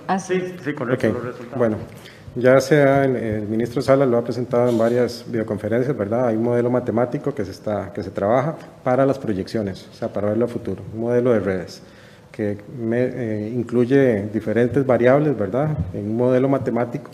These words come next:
Speaker 3: y calcula la probabilidad de que una persona contagie a un, a su grupo, ¿verdad? Y también calcula la probabilidad que tiene una persona de relacionarse con otras en diferentes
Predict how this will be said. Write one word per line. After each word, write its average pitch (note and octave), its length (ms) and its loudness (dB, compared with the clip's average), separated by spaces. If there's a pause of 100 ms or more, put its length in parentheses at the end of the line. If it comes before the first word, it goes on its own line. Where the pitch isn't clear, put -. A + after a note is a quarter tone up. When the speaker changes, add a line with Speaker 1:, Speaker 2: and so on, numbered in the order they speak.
(460)
Speaker 3:
y C#3 120 -2
calcula C#3 420 4
la C#3 160 4
probabilidad C#3 600 6
de A#2 160 -4
que A#2+ 80 -4
una A#2+ 100 0
persona A#2 400 -2
contagie G#2+ 460 -2 (680)
a A2+ 100 -8
un, G2+ 420 -4 (100)
a G2+ 80 -6
su G2 140 -6
grupo, G2+ 260 -4 (340)
¿verdad? G2 220 -2
Y C3+ 60 0
también G#2 280 -2
calcula B2 460 0
la A#2 260 0
probabilidad A#2 540 0
que A#2+ 100 -6
tiene A2 220 -4
una A#2+ 100 -2
persona A2+ 440 -2
de B2+ 200 -2 (220)
relacionarse G#2 500 -4
con G2+ 200 -4
otras - 320 -10 (260)
en B2 160 0
diferentes A#2 720 0